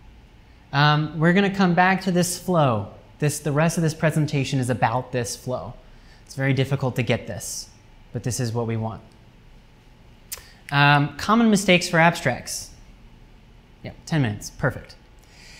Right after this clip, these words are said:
Mistake number one, not enough attention to writing. I can't explain that, it's perfect.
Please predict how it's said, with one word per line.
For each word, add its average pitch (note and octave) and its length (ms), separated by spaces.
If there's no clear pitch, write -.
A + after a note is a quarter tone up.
Mistake G#3 280
number A3 200
one, F3+ 480
not D#3 160
enough E3 240
attention D3+ 400
to B2 80
writing. F#3 640
I A#2 240
can't A#2 260
explain D3 380
that, E3 180
it's - 120
perfect. - 360